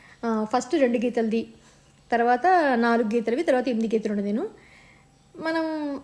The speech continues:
అవైతే ఏంటంటే కొంచెం ఇబ్బందిగా ఉంది. ఈ ప్లేట్ అయినా కొంచెం బెటర్ యాక్చువల్‌గా. ఈ చిన్న చిన్నవి అయితే చాలా కష్టంగా ఉన్నాయి, ఎందుకంటే ఓ పక్క కంటే ఇంకో పక్క ముగ్గు పడిపోతుంది, తక్కువ ముగ్గు పడుతుంది, ఎక్కువ ముగ్గు పట్టదు. మనం కొంచెం అటు ఇటు అన్నామంటే ముగ్గు ఒలిగిపోతుంది. Maybe ప్రాక్టీస్ వల్ల వస్తుందేమోను.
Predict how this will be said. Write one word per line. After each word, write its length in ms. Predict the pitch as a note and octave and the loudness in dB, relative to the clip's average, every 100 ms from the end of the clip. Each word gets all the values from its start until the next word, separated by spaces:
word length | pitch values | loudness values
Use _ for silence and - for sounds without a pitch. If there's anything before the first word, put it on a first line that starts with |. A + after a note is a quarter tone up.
| - - | -8 -4
అవైతే 320 | D4 D4+ E4+ | 0 0 -2
ఏంటంటే 240 | D#4+ D4 | -4 -4
కొంచెం 280 | F4 D#4 D4 | -2 -2 -2
ఇబ్బందిగా 300 | A3+ B3+ B3 | 0 0 2
ఉంది. 140 | A#3+ C#4 | 0 -2
ఈ 20 | |
ప్లేట్ 320 | C#4+ C#4 D4+ | 2 4 4
అయినా 120 | E4 | 0
కొంచెం 300 | E4 C#4+ C4 | 0 0 0
బెటర్ 300 | G#3+ G#3+ A3+ - - _ _ _ A3+ | 0 0 -4 -6 -16 _ _ _ -8
యాక్చువల్‌గా. 320 | A3+ A#3 G#3+ | -6 -4 -4
ఈ 180 | A3+ A#3+ | -4 -6
చిన్న 240 | A3+ C4 | -6 -6
చిన్నవి 260 | C#4 D4+ D4 | -4 -2 -2
అయితే 240 | C#4+ D4 | 0 0
చాలా 140 | A#3+ | 0
కష్టంగా 440 | A#3+ B3 - C4+ C#4 | 0 -4 -6 -2 -2
ఉన్నాయి, 160 | C4+ | 0
ఎందుకంటే 280 | B3 B3 C4+ | -2 -2 0
ఓ 80 | C#4+ | 2
పక్క 220 | C4+ A3+ | 0 -4
కంటే 260 | - C4 D4+ | -6 -2 0
ఇంకో 200 | C4+ C4+ | 0 -2
పక్క 200 | B3 C#4 | -2 -4
ముగ్గు 200 | B3+ A3+ | -6 0
పడిపోతుంది, 600 | B3 G#3+ A#3 A#3 A#3+ D#4 | 0 0 -2 -2 -2 -2
తక్కువ 380 | A#3+ - - D#4+ | -4 -4 -2 0
ముగ్గు 200 | B3+ A#3+ | 0 -2
పడుతుంది, 540 | A#3 G#3+ A3+ A3 E4+ - - - - | -2 -2 -2 -2 -6 -10 -20 -20 -10
ఎక్కువ 220 | G#3+ - D4 | -6 -2 -2
ముగ్గు 200 | B3 A3 | -2 -2
పట్టదు. 340 | G3 G3 G3 - - _ _ _ | -4 -4 -6 -8 -20 _ _ _
మనం 220 | B3 B3+ B3 | -4 -4 -2
కొంచెం 340 | B3 A#3 C4 | -2 -2 -4
అటు 160 | A#3+ C4 | -2 -2
ఇటు 160 | C#4 | -2
అన్నామంటే 420 | C4 C4 C4 C4 | 0 0 -2 -2
ముగ్గు 240 | D#4+ B3+ A#3 | -4 -2 0
ఒలిగిపోతుంది. 720 | A#3 A3+ A#3 A#3+ A3 C4+ F#4+ - A#3+ | -2 -2 -2 0 -2 -4 -6 -8 -4
Maybe 200 | A#3 A3+ | -2 0
ప్రాక్టీస్ 480 | A3+ G#3 G3+ A#3 B3+ | 0 0 -2 -4 -2
వల్ల 120 | A3+ | -2
వస్తుందేమోను. 720 | A3 - A3 G#3+ G#3+ A3 | -4 -6 -4 -2 -2 -4